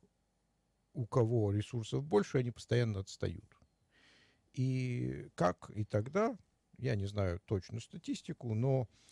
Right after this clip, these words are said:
мы вернулись с точки зрения распределения национального богатства примерно на сто лет назад. То есть, когда, ну, скажем, одному проценту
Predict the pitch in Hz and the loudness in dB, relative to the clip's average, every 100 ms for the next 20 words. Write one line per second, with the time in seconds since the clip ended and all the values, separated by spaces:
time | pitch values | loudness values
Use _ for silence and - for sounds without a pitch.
0 | - _ - 123 180 147 156 160 196 151 | -20 _ -4 2 2 4 2 0 0 2
1 | 104 90 - - 131 - 127 107 123 131 | 2 0 -10 -6 -6 -4 -4 -2 2 4
2 | 110 104 101 - 117 107 117 120 98 90 | 4 2 0 -2 -4 0 4 4 4 0
3 | 90 - 110 101 101 92 104 131 185 214 | -4 -2 2 4 2 0 -4 -4 2 2
4 | - 120 - 127 139 147 135 120 - 117 | 2 -6 0 2 4 4 2 -2 -6 0
5 | 120 - 127 107 - 95 85 82 - - | 0 0 -2 0 0 0 0 -4 -6 -20
6 | _ _ - _ _ - 98 92 - 110 | _ _ -20 _ _ -2 0 -2 0 0
7 | 104 104 120 113 101 98 - _ _ _ | 0 4 6 6 4 -2 -12 _ _ _
8 | 202 190 104 - - 87 90 101 101 113 | -10 -10 -10 -14 -4 -2 0 -2 2 2
9 | 123 143 113 - 107 - - 117 92 - | 4 2 2 2 0 0 2 2 2 -6
10 | - | -16